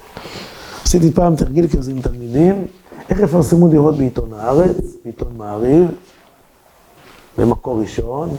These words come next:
בבשבע, ביתד נאמן, בהמודיע, בעמי וסר. בסדר? יהיה תיאורים אחרים לחלוטין, לא? לא? אדם מתל אביב, מה היו הדברים שהוא רוצה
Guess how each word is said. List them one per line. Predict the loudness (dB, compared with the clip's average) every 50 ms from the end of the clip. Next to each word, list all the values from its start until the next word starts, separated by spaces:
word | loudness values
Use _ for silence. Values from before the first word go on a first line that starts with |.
| -8 -6 -2
בבשבע, | -2 0 0 0 0 0 2 4 4 4 4 2 0 -2 -6 -10 -8 -8 -8 -6 -8 -10 -12 -10 -6 -4 -2
ביתד | -2 -2 0 2 2 2 4
נאמן, | 4 2 2 2 2 0 0 0 2 2 2 0 -2 -4 -4 -4
בהמודיע, | -6 -6 -6 -6 -6 -2 2 4 4 6 6 4 2 0 -2 -6 _ _ _ -12
בעמי | -10 -10 -12 -12 -12
וסר. | -10 -8 -6 -6 -6 -6 -6 -6 -6 -6 -8 -10 -16 _ _ _ _ _ _ _ _ _ _ _ _ _ -20 -20 _ _ _ _ -14
בסדר? | -10 -6 -6 -6 -6 -6 -10 -14 -20 -20 -10 -4
יהיה | -4 -4 -2
תיאורים | 0 2 2 2 2 2
אחרים | 0 0 0 0 0
לחלוטין, | 0 0 0 -2 -2 -2 -2 -2 -4 -4 -4 -4
לא? | -2 0 0 -2 -2 -8 -18 -18 -18 -16 -14 -14 -14 -14 -12 -8 -8 -8 -8 -8 -12 -16 -18 -20 -20 -20 -20 -20 -20 -20 -20 -20 -20 -20 -20 -18 -18 -16 -16 -18 -10 -4 0 2
לא? | 2 4 2 2 0 -4 -10 -20 -20 -20 -20 -20 -20 -20 -20 -20 _ _ _ _ -20 -20 -20 -20 -20 -20 -20 -20 -20 -20 -20 -20 -20 -20 -20 -20 -20 -20 -20 -20 -20 -20 -20 -20 -20 -20 -20 -20 -20 -20 -20 -20 -20 -20 -12 -6 -2 0
אדם | 2 4 4 4
מתל | 4 4 4 4 4
אביב, | 6 6 6 6 4 2 2 2
מה | 2 4
היו | 6 6 6
הדברים | 6 6 6 4 4 4 2
שהוא | 0 -2 -4
רוצה | -4 -6 -6